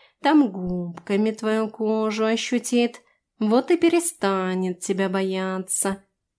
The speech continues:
объяснил Лингвар. «Кей, ты гений!» Я не мог сдержать в своем голосе восхищения.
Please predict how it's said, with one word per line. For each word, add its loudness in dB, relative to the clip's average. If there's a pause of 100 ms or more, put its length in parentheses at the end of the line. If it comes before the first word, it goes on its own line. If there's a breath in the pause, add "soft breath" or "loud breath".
(120)
объяснил 2
Лингвар. 0 (540)
«Кей, 2 (200)
ты 0
гений!» 4 (340)
Я 6
не 6
мог 6
сдержать 0
в -6
своем 2
голосе 4
восхищения. 0